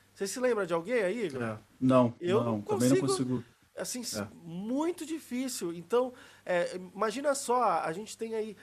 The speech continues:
Speaker 1: uma ca-, um grupo tão relevante hoje no meio evangélico, né?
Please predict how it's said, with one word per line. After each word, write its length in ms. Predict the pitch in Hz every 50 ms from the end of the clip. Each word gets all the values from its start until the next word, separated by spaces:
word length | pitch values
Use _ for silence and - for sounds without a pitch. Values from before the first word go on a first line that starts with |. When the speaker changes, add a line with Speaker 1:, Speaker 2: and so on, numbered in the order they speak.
| - - - _ -
Speaker 1:
uma 160 | 190 196 196
ca-, 240 | 196 - 220 202 -
um 160 | 190 185 190
grupo 500 | 175 147 165 202 233 233 - - 208 202
tão 240 | 196 - - 254 277
relevante 720 | 254 233 233 233 214 185 139 147 180 202 220 190 - - 180
hoje 320 | 165 190 208 202 175 170
no 100 | 165 170
meio 220 | 160 160 170 185 185
evangélico, 720 | 170 160 160 147 131 127 143 156 180 190 180 175 - -
né? 240 | 151 156 160 170